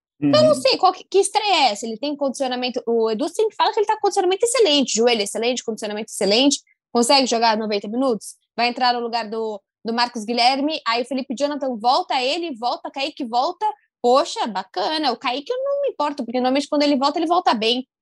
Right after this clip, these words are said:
Speaker 1: O Kaique, não, não, o Sandro é a mesma coisa. Não são jogadores que demoram pra pegar no ritmo. Agora, o Goulart eu não sei. Então, não, não me anima ainda. Eu acho que vai ser um jogo extremamente difícil. A gente ainda tá contando com torcida, né? Não sei se vai fechar ou não, como que vai ser.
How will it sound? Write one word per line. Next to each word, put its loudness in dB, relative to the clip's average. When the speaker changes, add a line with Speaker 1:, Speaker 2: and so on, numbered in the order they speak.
Speaker 1:
O -8
Kaique, 2
não, -2
não, -2
o -2
Sandro 0
é 0
a -2
mesma -4
coisa. -6
Não -6
são 2
jogadores -2
que -6
demoram -2
pra -12
pegar -6
no -6
ritmo. -8
Agora, 4
o 2
Goulart 4
eu 0
não 2
sei. 0
Então, 0
não, 2
não 0
me -4
anima -4
ainda. -8
Eu -4
acho -4
que -20
vai -10
ser -8
um -4
jogo 0
extremamente -4
difícil. 0
A 4
gente 0
ainda 2
tá -2
contando -2
com -4
torcida, -2
né? -2
Não -12
sei -8
se -8
vai -4
fechar -4
ou -4
não, -6
como -10
que -12
vai 0
ser. -2